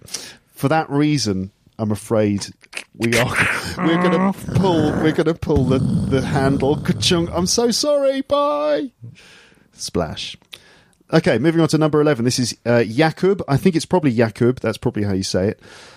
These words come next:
And Jakub said, "I've decided to try and create a few t-shirt designs. I'm not a designer or anything." But here are my ideas. I couldn't decide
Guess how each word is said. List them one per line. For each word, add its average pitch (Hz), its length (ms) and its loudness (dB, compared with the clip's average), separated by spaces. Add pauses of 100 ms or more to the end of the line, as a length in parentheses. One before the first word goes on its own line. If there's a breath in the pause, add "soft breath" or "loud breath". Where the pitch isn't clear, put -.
(220 loud breath)
And 135 240 2
Jakub 160 340 0
said, 143 200 2
"I've 135 100 2
decided 202 440 0
to 180 80 0
try 175 240 0
and 165 80 0
create 156 300 0
a 143 40 -4
few 208 320 0
t-shirt 123 460 0
designs. 107 580 -2
I'm 139 120 0
not 170 140 0
a 175 40 0
designer 135 400 0
or 110 100 2
anything." 143 500 -2 (420 soft breath)
But 120 160 0
here 139 120 2
are 127 60 2
my 120 140 2
ideas. 101 640 0
I 131 80 -6
couldn't 214 200 -2
decide 170 640 0